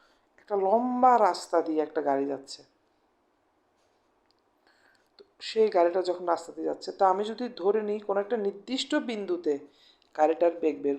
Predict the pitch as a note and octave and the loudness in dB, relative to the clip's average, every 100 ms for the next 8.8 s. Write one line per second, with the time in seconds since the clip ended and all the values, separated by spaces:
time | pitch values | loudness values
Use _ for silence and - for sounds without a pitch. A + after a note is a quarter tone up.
0 | C#3 C#3 C3+ - _ F3 G#3 G#3 D4 C#4+ | -6 -12 -14 -20 _ -6 -6 -2 -4 0
1 | - A#3 A#3 A#3 A#3 A#3 A#3 B3 A#3 F3+ | 2 2 2 -4 -6 -6 0 2 4 2
2 | E3 F3+ F3+ F3+ F3 E3+ D3 C#3+ - F#3+ | 2 0 2 0 -2 -6 -4 -6 0 0
3 | F#3+ F#3+ F#3+ G3 - - C4+ - C4+ G#3 | 0 -4 -4 -4 -6 -8 -10 -6 -2 2
4 | D#3 C3+ B2+ - _ _ _ _ - C#4 | 2 2 -4 -8 _ _ _ _ -10 -6
5 | C#4 B3 F#3+ E3+ E3+ E3+ E3 - F3 E3+ | -2 2 2 0 -2 0 0 0 -4 -4
6 | F3+ E3+ D#3 E3+ E3 D3 - D3 C#3+ - | -2 4 4 4 -2 -2 -2 -4 -6 -10
7 | D3+ C3 - _ _ _ - - F#3+ A#3 | -10 -10 -14 _ _ _ -14 -8 0 2
8 | A#3 A3+ A3 G#3+ G3 - D3+ | 2 2 2 4 4 4 2